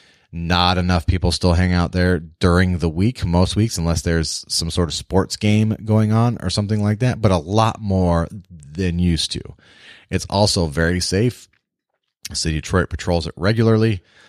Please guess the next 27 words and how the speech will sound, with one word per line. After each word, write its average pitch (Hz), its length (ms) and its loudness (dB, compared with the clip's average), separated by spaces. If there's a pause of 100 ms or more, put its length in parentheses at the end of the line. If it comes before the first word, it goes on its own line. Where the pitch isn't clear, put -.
(140)
Lots 82 220 0
of - 80 -10
private 101 400 2
security. 98 720 2
So 82 460 0
from 82 200 -10
a 80 40 -8
city 87 380 -2 (240)
that's - 160 -6
still 95 240 2
one 90 80 4
of 85 60 2
the 82 60 0
most 82 160 0
dangerous 85 320 0
cities 87 220 -4
in 87 80 2
America, 131 540 4 (760)
uh, 73 420 -4
downtown 92 500 4
Detroit 82 520 0
is 80 540 -2
very 90 400 2
nice 80 300 0
and 82 120 -6
coming 90 260 -2
back. 78 300 -2